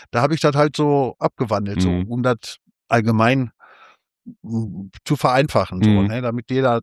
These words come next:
Speaker 1: versteht, was ich da meine und, und singen will, ne?
Speaker 2: Ja, also das e-, erste Sex Pistols Album kam ja erst neunzehnhundertneunzig raus, aber das waren ja Songs, die ja teilweise schon Jahre alt waren,
Speaker 1: Ja.
Speaker 2: ne? Genau.
Speaker 1: Ja.
Speaker 2: Aber das ist ja so, auch wenn du sagst, so die Ruhrpott-Punk-Szene war ja, man kämpft ja im Prinzip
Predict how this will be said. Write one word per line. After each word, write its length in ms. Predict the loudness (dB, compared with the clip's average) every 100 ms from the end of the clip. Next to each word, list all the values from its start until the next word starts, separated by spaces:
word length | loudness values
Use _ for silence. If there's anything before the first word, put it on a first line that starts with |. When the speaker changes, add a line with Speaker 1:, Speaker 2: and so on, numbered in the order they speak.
| -6
Speaker 1:
versteht, 540 | -6 -4 0 2 2
was 80 | 0 -4
ich 100 | -4
da 140 | -2
meine 300 | -2 -2 -4
und, 220 | -8 -8
und 140 | -6 -6
singen 240 | -6 -6
will, 260 | -6 -8 -12 -6
ne? 80 | 2
Speaker 2:
Ja, 160 | 2
also 160 | 2 0
das 160 | 0 -4
e-, 120 | -6 -4
erste 360 | -2 0 0 -2
Sex 160 | -2 -2
Pistols 300 | -4 -4 -2
Album 180 | -2
kam 140 | 2 2
ja 80 | 2
erst 140 | 0
neunzehnhundertneunzig 520 | -2 -2 -4 -4 -2
raus, 180 | -2 0
aber 100 | 0
das 120 | 0
waren 120 | 2 4
ja 80 |
Songs, 260 | 2 0 0
die 100 | 0
ja 120 | 0
teilweise 260 | 2 0 0
schon 140 | -2
Jahre 240 | 0 2 2
alt 180 | 0
waren, 180 | -2 -2
Speaker 1:
Ja. 60 | -2
Speaker 2:
ne? 40 | -4 _ -4
Genau. 240 | 2 2 0 -4
Speaker 1:
Ja. 80 | -18 -2
Speaker 2:
Aber 80 | 0
das 100 | 2
ist 120 | 0
ja 100 | 0
so, 220 | -2 -4 -8 -12 -16
auch 180 | -16 -8
wenn 100 | -6
du 60 | -2
sagst, 200 | -2 0
so 120 | 0
die 460 | 0 -2 -2 -2 -4 _ _ _
Ruhrpott-Punk-Szene 1400 | -10 -6 -6 -4 -6 -4 -4 -4 -4 -2 0 4 4 2 0
war 220 | -2 2
ja, 280 | 4 4 2 -2 -10
man 160 | -4 -4
kämpft 340 | 0 -2 0
ja 120 | 2 2
im 100 | 0
Prinzip 300 | -2 -4